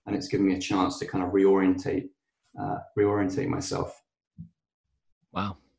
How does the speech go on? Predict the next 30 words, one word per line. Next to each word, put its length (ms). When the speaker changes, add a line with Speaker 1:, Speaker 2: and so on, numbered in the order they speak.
Speaker 2:
That's 180
beautiful, 360
Andy. 300
Thanks 180
for 100
sharing 300
that, 160
man. 300
I 120
wonder 260
too 340
how, 520
I 60
wonder 100
if 80
you 140
look 260
back 320
at 160
some 180
of 120
those 340
early, 680
you 100
know, 60
those 160
early 320
seasons 680
of 280
your 420